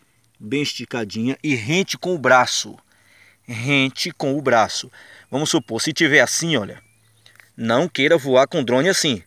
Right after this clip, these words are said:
Ele vai dar um pinote, certo? Ele não, não vai dar aquele pinote, mas ele vai dar uma balançadazinha. Não queira voar com drone assim.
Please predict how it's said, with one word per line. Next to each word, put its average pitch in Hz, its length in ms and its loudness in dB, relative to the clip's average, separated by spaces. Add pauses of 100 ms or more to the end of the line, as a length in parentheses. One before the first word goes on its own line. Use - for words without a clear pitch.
(100)
Ele 120 140 -4
vai 120 120 4
dar 123 120 2
um 160 60 0
pinote, 175 560 2 (180)
certo? - 440 0 (420)
Ele 214 140 4
não, 247 160 2
não 233 140 2
vai 226 140 4
dar 190 100 6
aquele 214 220 2
pinote, 160 240 0
mas 180 100 4
ele 190 80 -4
vai 208 100 6
dar 190 80 6
uma 196 100 4
balançadazinha. 180 840 2 (1000)
Não 160 280 2
queira 160 280 2
voar 143 240 4
com 139 160 -2
drone 123 260 0
assim. 110 680 -4